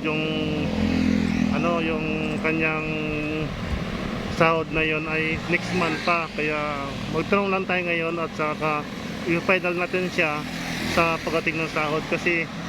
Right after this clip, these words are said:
hindi naman ako pwedeng mag-ura-urada na magbigay kay Kuya na ganitong wala pang sahod kasi tayo naman ay maliit na YouTuber lang.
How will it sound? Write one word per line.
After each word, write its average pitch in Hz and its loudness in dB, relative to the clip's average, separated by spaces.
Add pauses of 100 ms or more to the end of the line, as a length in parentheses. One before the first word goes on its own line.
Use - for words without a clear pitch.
(120)
hindi 170 2
naman 180 2
ako 175 0
pwedeng 170 2
mag-ura-urada 165 0
na 165 0
magbigay 160 0
kay 156 2 (140)
Kuya 147 0 (680)
na 165 2
ganitong - 2 (840)
wala 170 2
pang 175 2
sahod 180 2
kasi 160 0 (720)
tayo 165 4
naman 165 0
ay 165 0
maliit 160 0
na 156 0
YouTuber 151 0
lang. 147 0